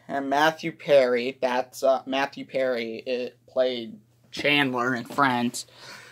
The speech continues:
They've both been using dating sites, you know, to find women.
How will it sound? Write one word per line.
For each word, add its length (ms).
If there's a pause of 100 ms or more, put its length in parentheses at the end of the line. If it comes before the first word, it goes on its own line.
They've 220
both 300
been 180
using 400
dating 400
sites, 1000 (320)
you 200
know, 180
to 80
find 400
women. 540